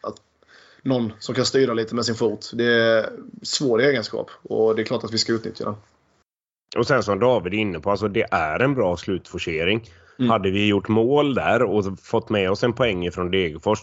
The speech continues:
Speaker 2: nej men, alla hade ju hyllat Haglund för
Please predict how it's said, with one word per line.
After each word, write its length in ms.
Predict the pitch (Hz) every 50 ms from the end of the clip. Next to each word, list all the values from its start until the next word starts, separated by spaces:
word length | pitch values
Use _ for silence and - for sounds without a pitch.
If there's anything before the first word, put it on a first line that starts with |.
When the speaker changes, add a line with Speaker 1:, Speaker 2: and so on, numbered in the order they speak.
| - -
Speaker 2:
nej 140 | 98 107
men, 300 | 104 104 101 - 87 71 - - - - - - - - _ _
alla 320 | - 117 110 90 82 82 90
hade 180 | 104 107 123
ju 120 | 120 113 101
hyllat 680 | 85 113 131 113 90 78 78 90 113 123 120 - -
Haglund 640 | - 139 131 107 80 80 85 95 110 120 117 110 -
för 440 | - 131 113 92 82 80 82 85